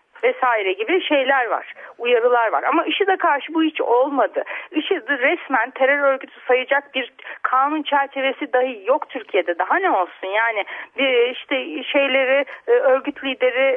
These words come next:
e, bir ara işte bir gözaltına alındı, sonradan bırakıldı. Ortada geziyor.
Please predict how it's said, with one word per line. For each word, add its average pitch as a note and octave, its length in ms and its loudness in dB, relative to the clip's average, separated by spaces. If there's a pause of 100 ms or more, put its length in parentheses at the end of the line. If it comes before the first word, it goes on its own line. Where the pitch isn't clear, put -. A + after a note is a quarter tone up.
(100)
e, A3+ 240 4
bir C4+ 60 0
ara A#3+ 180 4
işte A#3+ 260 -4
bir A#3 120 -12
gözaltına A#3 520 0
alındı, G#3+ 240 -4 (100)
sonradan A#3+ 500 0
bırakıldı. A#3+ 500 0 (280)
Ortada C4 440 0
geziyor. A#3 580 0